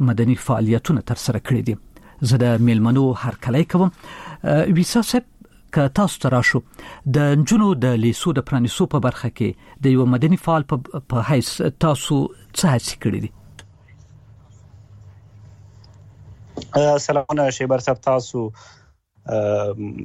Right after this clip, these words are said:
Speaker 2: ننګ صاحب او د ازادي راډیو ټولو درنو اوریدونکو ته. آه، شیبر صاحب،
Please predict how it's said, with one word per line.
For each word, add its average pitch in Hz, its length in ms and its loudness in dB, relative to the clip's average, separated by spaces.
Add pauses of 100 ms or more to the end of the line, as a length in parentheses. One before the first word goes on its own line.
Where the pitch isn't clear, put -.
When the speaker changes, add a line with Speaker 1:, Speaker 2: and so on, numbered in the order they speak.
(140)
Speaker 2:
ننګ 120 280 2
صاحب 113 300 0 (260)
او 104 320 -2
د 101 100 -8
ازادي 113 360 -2
راډیو 113 220 0 (120)
ټولو 120 220 0
درنو 107 340 0 (720)
اوریدونکو 113 460 0
ته. 104 180 -2 (880)
آه، 160 340 2 (480)
شیبر 160 280 0
صاحب، 160 240 -2